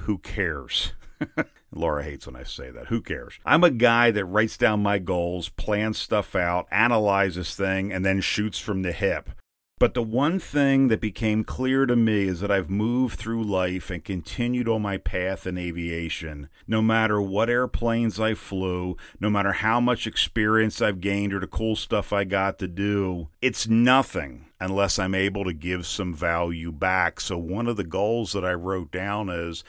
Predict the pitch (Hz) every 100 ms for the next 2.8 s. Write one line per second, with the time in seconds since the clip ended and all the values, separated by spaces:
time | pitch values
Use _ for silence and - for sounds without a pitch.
0 | - 135 151 - 120 - 107 90 98 98
1 | 98 95 - _ - 95 92 98 95 -
2 | 92 87 - 92 95 92 85